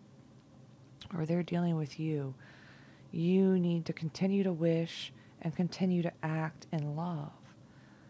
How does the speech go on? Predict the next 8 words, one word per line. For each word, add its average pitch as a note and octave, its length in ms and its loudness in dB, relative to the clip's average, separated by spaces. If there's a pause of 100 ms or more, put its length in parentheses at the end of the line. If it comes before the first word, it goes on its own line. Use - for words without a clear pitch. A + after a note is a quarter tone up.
(200)
And D#3 320 0
the D3+ 60 0
m-, D#3 260 -2
more E3+ 560 2
you D#3 600 -2
react E3+ 680 2
in D#3 220 0
love D#3 440 2